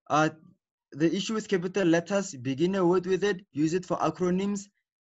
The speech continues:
You begin a sentence with a capital letter, you use a capital letter for proper nouns, as well for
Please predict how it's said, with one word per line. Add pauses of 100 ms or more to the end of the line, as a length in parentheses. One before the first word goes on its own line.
(160)
You
begin
a
sentence
with
a
capital
letter, (360)
you
use
a
capital
letter
for
proper
nouns, (680)
as
well
for